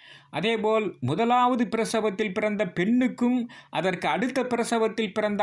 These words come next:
ஆணுக்கும் திருமணம் செய்து வைக்க வேண்டும் என்பதும் அவர்களுக்கு அல்லாஹ் வழங்கிய ஷரியத் சட்டம். ஒரே பிரசவத்தில் பிறந்த ஆணுக்கும் அதே பிரசவத்தில் பிறந்த பெண்ணுக்கும் இடையே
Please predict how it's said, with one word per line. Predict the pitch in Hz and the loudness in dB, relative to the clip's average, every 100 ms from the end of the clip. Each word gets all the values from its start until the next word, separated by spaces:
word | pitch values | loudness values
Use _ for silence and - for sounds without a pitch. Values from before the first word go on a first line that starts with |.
| 147 117 | 0 2
ஆணுக்கும் | 196 233 233 262 233 | 0 -2 -2 -2 0
திருமணம் | 185 214 214 185 | -2 0 0 0
செய்து | 190 175 | 0 0
வைக்க | 170 151 147 | 0 -2 -2
வேண்டும் | 110 156 185 208 | 0 0 0 0
என்பதும் | 151 113 98 90 82 - - _ - - _ | -2 -2 -2 -4 -8 -12 -20 _ -20 -20 _
அவர்களுக்கு | - 110 110 107 98 - | -8 -4 -2 -2 -4 -4
அல்லாஹ் | 85 143 170 160 113 | -4 -2 0 0 0
வழங்கிய | 110 110 110 98 92 | -2 -2 -2 -4 -6
ஷரியத் | - 135 170 139 - | -4 -4 -2 -4 -6
சட்டம். | - - 123 - - _ _ _ _ _ _ - - _ _ _ _ _ _ _ _ _ _ _ 120 | -8 -6 -10 -10 -18 _ _ _ _ _ _ -20 -20 _ _ _ _ _ _ _ _ _ _ _ -2
ஒரே | 123 175 247 269 | 0 0 0 -2
பிரசவத்தில் | - 226 226 220 214 185 214 180 | -2 -4 -2 0 -2 -2 -4 -2
பிறந்த | 196 202 190 190 - | -2 -2 0 0 0
ஆணுக்கும் | 160 208 214 180 214 220 - | 0 2 0 -2 -4 -2 -2
அதே | 123 156 233 240 | -2 -2 -2 -2
பிரசவத்தில் | 220 202 208 202 190 208 180 | -2 -2 -2 -2 -4 -4 -4
பிறந்த | 190 190 180 - | -2 0 -2 -2
பெண்ணுக்கும் | 165 196 196 175 196 208 | -2 -2 -2 -4 -4 -2
இடையே | 190 185 190 | -2 0 0